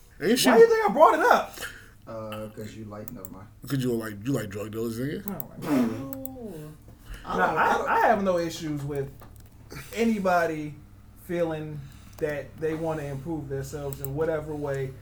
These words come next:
Speaker 2: Hopefully they do it safe. If not, it's your choice. It's your money, your life. You do what you want with it. I, I, it ain't, it ain't in my, whether, now, preference, with, preference-wise, of course, it's a certain look that I would like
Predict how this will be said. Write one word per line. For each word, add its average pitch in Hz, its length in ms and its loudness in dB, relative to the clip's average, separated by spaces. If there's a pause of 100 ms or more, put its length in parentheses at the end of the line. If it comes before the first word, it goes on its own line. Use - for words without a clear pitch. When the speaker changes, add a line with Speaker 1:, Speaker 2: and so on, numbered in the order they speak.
(220)
Speaker 2:
Hopefully 202 360 2
they 185 180 0
do 175 180 0
it 170 60 -2
safe. 160 420 0
If 143 140 -8
not, 156 300 0 (480)
it's 320 180 -8
your 202 120 4
choice. 165 300 -2
It's 170 120 -12
your 190 120 -2
money, 185 300 -2
your 175 160 -2
life. 160 240 2
You 180 60 -8
do 165 140 -6
what 151 120 -8
you 139 80 -8
want 131 200 -6
with 113 160 -4
it. - 80 -12 (380)
I, 156 200 -4
I, 156 220 -2
it 175 340 -2
ain't, 165 100 -4
it 175 120 -2
ain't 175 180 -2
in 160 80 -4
my, 151 260 -4 (1000)
whether, 196 400 2
now, 175 280 0 (180)
preference, 262 720 2
with, 190 320 0 (600)
preference-wise, 185 1200 4 (160)
of 196 140 -2
course, 233 240 4
it's 180 100 -6
a 170 40 -8
certain 185 300 -2
look 175 160 -4
that 160 100 -4
I 156 100 4
would 143 180 -4
like 147 300 -2